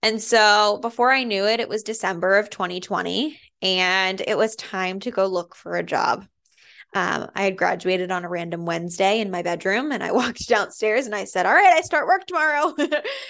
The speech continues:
And, um, <laughs> I made my way to a daycare, which is what I always wanted to do.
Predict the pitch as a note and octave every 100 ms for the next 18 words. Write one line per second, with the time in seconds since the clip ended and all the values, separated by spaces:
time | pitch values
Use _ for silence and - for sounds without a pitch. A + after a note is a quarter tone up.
0 | - F#4 A3+ A3 G#3 G#3 F#3+ F4+ F4 F4+
1 | G#4 _ _ - C4+ B3 A#3+ C4+ G#3 G#3
2 | G#3 F#3 F3 G3+ G3+ G#3+ - G3 F3+ E3
3 | - F3+ E3+ F3 E3+ F3 - D#3+ D3 -
4 | - C#3+ G#3+